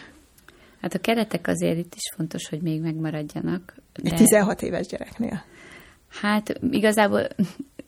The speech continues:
Speaker 1: érdekes, mert a szülők között is még itt is n-, nagy a különbség,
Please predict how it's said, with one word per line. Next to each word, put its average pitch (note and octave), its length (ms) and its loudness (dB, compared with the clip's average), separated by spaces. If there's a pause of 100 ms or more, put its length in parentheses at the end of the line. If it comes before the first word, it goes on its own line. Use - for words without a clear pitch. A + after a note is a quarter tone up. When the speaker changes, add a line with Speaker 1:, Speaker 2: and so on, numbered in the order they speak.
(120)
Speaker 1:
érdekes, A3 440 2
mert F#3+ 140 2
a - 100 2
szülők F#3+ 240 2
között F3+ 340 0
is - 200 -4
még F#3 200 0
itt - 220 0
is A3+ 260 4
n-, F#3 360 2
nagy F3+ 180 4
a F3 80 2
különbség, E3 800 0